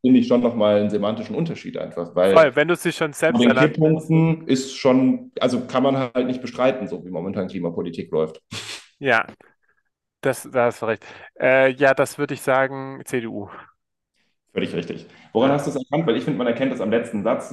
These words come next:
Speaker 1: sie schaden
Speaker 2: Ja.
Speaker 1: dem wichtigen Anliegen des Klimaschutzes, dann kann's nicht mehr A F D sein.
Speaker 2: Genau, weil die A F D so
Speaker 1: <laughs>
Speaker 2: denkt, ja, gibt ja, ist ja irrelevant. Genau,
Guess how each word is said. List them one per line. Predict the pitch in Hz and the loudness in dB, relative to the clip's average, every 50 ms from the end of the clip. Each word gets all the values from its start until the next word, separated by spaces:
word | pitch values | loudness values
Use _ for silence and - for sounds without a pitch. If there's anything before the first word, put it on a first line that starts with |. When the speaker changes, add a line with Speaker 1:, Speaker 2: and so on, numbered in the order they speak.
| - - | -12 -10
Speaker 1:
sie | 110 110 113 | -8 -8 -8
schaden | 113 117 120 120 | -4 2 4 6
Speaker 2:
Ja. | 117 120 120 | 8 6 6
Speaker 1:
dem | 113 - | 4 0
wichtigen | - - _ - - 110 107 | -6 -12 _ -12 -10 -8 -4
Anliegen | - 120 131 135 120 117 | -4 -4 -2 -2 -2 -4
des | 110 113 - | -4 -6 -6
Klimaschutzes, | 110 131 147 156 151 - 147 - - - | -6 -4 -4 -2 -2 -4 -6 -8 -6 -2
dann | - 113 113 | -2 -2 0
kann's | - 139 147 143 - | 0 -2 -2 -2 -2
nicht | 151 147 - | -6 -4 -2
mehr | - 95 | -2 0
A | 92 110 117 113 | 2 2 0 0
F | 113 - | 0 -2
D | 127 139 | -2 -2
sein. | 151 151 160 160 170 | -2 0 -2 0 2
Speaker 2:
Genau, | 170 151 143 139 135 131 127 | 2 4 4 4 4 4 4
weil | 131 127 | 2 2
die | 139 139 - | 2 4 4
A | 131 135 | 6 6
F | 131 | 6
D | - 165 151 143 | 4 4 4 4
so | 135 - - | 4 4 2
Speaker 1:
<laughs> | |
Speaker 2:
denkt, | - 139 127 127 127 - | 2 2 2 0 0 -4
ja, | - 123 120 117 117 120 120 110 - - _ _ _ _ | 0 2 4 4 4 4 2 0 -4 -8 _ _ _ _
gibt | - 135 - _ - | -16 -16 -16 _ -8
ja, | 147 135 113 | -4 -4 -2
ist | 82 123 - | -4 -4 -6
ja | - 117 | -6 -6
irrelevant. | - - 131 131 135 147 143 139 131 147 151 170 175 - - - | -4 -4 -4 -2 -2 -2 -2 -2 -2 -2 -4 -4 -8 -12 -6 -4
Genau, | 151 139 135 127 123 117 | -2 2 4 4 2 2